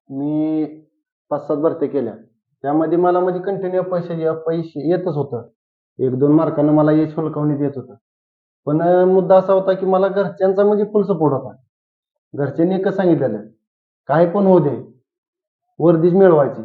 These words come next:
मग घरच्यांचा सपोर्ट असल्यामुळं मी थोडा मज-, म्हणजे मजबूत व्हायचो. घरच्यांच्या सर्वांची साथ होती, त्यामुळं कसं होतंय, महत्वाची की ह्या क्षेत्रात, पोलीस क्षेत्रात ही घरच्यांची साथ लय महत्वाची ठरते.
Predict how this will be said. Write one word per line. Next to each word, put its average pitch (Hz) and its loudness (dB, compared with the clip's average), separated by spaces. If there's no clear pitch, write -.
मग 139 -12
घरच्यांचा 175 -2
सपोर्ट 202 2
असल्यामुळं 208 0
मी 160 2
थोडा 190 2
मज-, 208 2
म्हणजे 208 2
मजबूत 196 2
व्हायचो. 139 -2
घरच्यांच्या 151 0
सर्वांची 165 0
साथ 160 0
होती, 156 -2
त्यामुळं 165 0
कसं 170 -8
होतंय, 165 -6
महत्वाची 170 0
की 202 4
ह्या 185 0
क्षेत्रात, 190 2
पोलीस 160 -4
क्षेत्रात 175 0
ही 185 -4
घरच्यांची 185 -2
साथ 196 2
लय 190 -2
महत्वाची 196 -2
ठरते. 151 -10